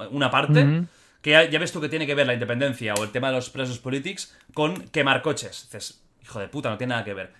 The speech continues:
Speaker 1: Bueno, pues ha pasado con Estados
Speaker 2: No.
Speaker 1: Unidos. ¿Qué te parece a ti esto? El, el, ¿tú ves que va, o sea, lo ves, eh, como justificado el hecho de que haya habido vandalismo, tiendas robadas, etcétera,
Speaker 2: No.
Speaker 1: o no?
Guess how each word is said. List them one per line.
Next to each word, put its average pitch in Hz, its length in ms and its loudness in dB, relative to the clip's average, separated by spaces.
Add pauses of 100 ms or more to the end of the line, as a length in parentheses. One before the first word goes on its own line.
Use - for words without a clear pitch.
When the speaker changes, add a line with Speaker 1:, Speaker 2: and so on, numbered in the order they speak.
Speaker 1:
Bueno, 131 140 -4
pues 113 120 -8
ha 156 40 -4
pasado 180 220 -4
con 143 80 -6
Estados 120 240 -2
Speaker 2:
No. 110 80 0
Speaker 1:
Unidos. 95 260 -10 (180)
¿Qué - 80 -8
te 247 100 -4
parece 135 220 -2
a 113 40 -8
ti 113 100 -8
esto? 101 220 -8
El, 107 120 -8
el, 110 160 -12 (400)
¿tú - 120 -18
ves 220 300 2
que 320 200 0
va, 185 240 6 (280)
o 175 40 -4
sea, 208 160 4
lo 180 140 2
ves, 220 300 2
eh, 180 340 4
como 180 240 -8
justificado 185 920 -4 (520)
el 160 140 0
hecho 156 440 0
de 135 300 -4
que 143 140 2
haya 143 180 4
habido 143 200 0
vandalismo, 131 680 0
tiendas 135 420 0
robadas, 131 540 2
etcétera, 165 500 -2
Speaker 2:
No. 131 80 -2
Speaker 1:
o 127 60 -2
no? 104 240 -8